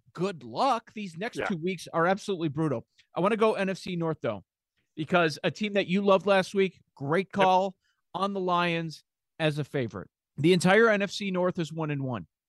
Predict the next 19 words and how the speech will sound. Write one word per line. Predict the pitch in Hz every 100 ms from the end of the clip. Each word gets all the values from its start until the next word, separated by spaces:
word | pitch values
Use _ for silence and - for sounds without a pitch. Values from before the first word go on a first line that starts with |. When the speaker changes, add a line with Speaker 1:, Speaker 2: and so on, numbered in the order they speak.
| _
Speaker 1:
Yeah, | 104 165 156
the | 131
Packers | 127 170 - 175
look | 170 -
better, | 180 175 175
but | 170 147
was | 143
that | 160
about | 151 151
the | -
competition | 156 143 143 147 139
with | 139
the | 151
Bears? | 135 127 107 - _ _ -
Vikings | 156 - 165 160
looked | 160
a | 160
lot | 147 135 151
worse. | 202 214 - -